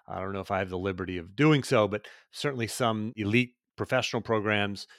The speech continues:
as well as elite college programs, eh, one or two of which are sort of, like, historically, you know, the best at what they do. And this is who he works with. This is one of their secret weapons i-, is Doctor Tom Perrin.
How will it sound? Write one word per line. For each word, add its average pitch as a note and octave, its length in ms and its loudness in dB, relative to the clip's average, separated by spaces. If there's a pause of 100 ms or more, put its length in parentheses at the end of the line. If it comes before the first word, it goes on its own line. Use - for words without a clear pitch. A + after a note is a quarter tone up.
(120)
as G2+ 160 -6
well F#2+ 220 0
as F2 160 -6
elite F#2+ 400 -4
college A#2 400 4
programs, G2 600 0 (400)
eh, - 300 -10
one A2+ 400 4
or G#2+ 100 4
two A2+ 480 6
of G2+ 260 -2
which G#2 640 0
are G2 440 4
sort G2 280 -6
of, F#2 160 -10
like, F#2+ 280 -4
historically, G#2 1200 0 (640)
you G#2+ 120 -6
know, F#2+ 160 -4
the F#2+ 120 0
best G2+ 460 0
at G2+ 120 -4
what G#2 240 -2
they F#2+ 160 0
do. A2 340 8
And G2+ 100 2
this G2+ 160 -2
is G2+ 120 -2
who G#2 160 2
he G#2+ 140 4
works G#2+ 300 4
with. F2 120 -6
This F#2+ 160 -4
is G2+ 100 -6
one G2 160 -2
of G2 60 0
their F#2+ 120 -2
secret G2 340 -4
weapons F2+ 480 -4
i-, F2 40 -6
is E2+ 260 -8
Doctor F#2+ 340 -6
Tom F#2 260 -6
Perrin. G#2+ 340 -6